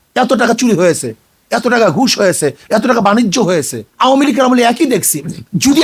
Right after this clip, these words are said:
আবারও সেই বিএনপি কে ক্ষমতায় আনার জন্য আমাদের দেশের শিক্ষিত সমাজ, নীতিমান সমাজ কথা বলে, তাহলে আমরা তাদেরকে কি বলতে পারি? আমাকে বলুন, আমরা কি বলতে পারি? পাঁচই আগস্টের পরে যারা হত্যা করলো,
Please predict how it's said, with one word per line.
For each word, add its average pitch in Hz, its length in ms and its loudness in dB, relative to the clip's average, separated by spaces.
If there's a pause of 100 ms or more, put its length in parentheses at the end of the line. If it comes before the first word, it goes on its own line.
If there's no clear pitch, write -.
আবারও 226 500 2 (120)
সেই 220 180 0
বিএনপি 269 440 0
কে 311 80 0
ক্ষমতায় 254 400 0
আনার 262 200 2
জন্য 214 260 0 (120)
আমাদের 269 420 2
দেশের 277 300 0
শিক্ষিত 247 320 -2
সমাজ, 196 360 -2 (240)
নীতিমান 269 380 2
সমাজ 233 360 0
কথা 220 220 0
বলে, 170 220 0
তাহলে 190 220 0
আমরা 202 120 0
তাদেরকে 165 360 -4
কি 247 80 2
বলতে 147 240 0
পারি? 98 180 -8 (180)
আমাকে 143 220 -4
বলুন, 160 240 0 (400)
আমরা 214 120 4
কি 226 160 2
বলতে 254 240 0
পারি? 110 180 -6 (240)
পাঁচই 233 360 2
আগস্টের 277 580 0
পরে 170 260 -2 (260)
যারা 214 200 0
হত্যা 240 360 -2
করলো, 185 360 2